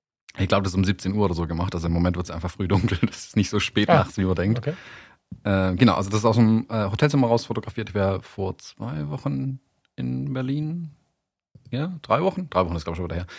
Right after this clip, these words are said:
Speaker 1: Äh, war ich in Berlin oben im, einfach nur im Motel One. Es war nicht das große, ich weiß gar nicht, wie das
Speaker 2: Ich hab
Speaker 1: heißt.
Speaker 2: jetzt auch grad überlegt, ich wusste das mal, ich hab den Namen aber jetzt nicht gefunden. Das
Speaker 1: Park Hotel oder so? Nee, nee, Park. Äh,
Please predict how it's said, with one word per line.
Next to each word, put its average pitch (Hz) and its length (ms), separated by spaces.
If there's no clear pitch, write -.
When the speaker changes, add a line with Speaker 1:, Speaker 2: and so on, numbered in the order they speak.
Speaker 1:
Äh, 104 140
war 107 80
ich 101 60
in 101 60
Berlin 120 240
oben 113 340
im, 98 360
einfach 92 200
nur 101 100
im 98 60
Motel 92 280
One. 92 260
Es - 160
war 90 80
nicht 98 180
das 92 120
große, 107 500
ich - 140
weiß - 100
gar - 60
nicht, - 120
wie - 40
das - 120
Speaker 2:
Ich - 140
hab 123 120
Speaker 1:
heißt. 131 100
Speaker 2:
jetzt 117 180
auch 123 120
grad 117 200
überlegt, 120 280
ich 95 80
wusste 131 220
das 110 160
mal, 117 200
ich 120 140
hab 113 100
den 107 180
Namen 104 200
aber 101 140
jetzt - 180
nicht - 160
gefunden. 107 320
Das 107 320
Speaker 1:
Park 135 500
Hotel - 640
oder 131 160
so? - 100
Nee, 85 160
nee, 80 300
Park. - 360
Äh, 135 220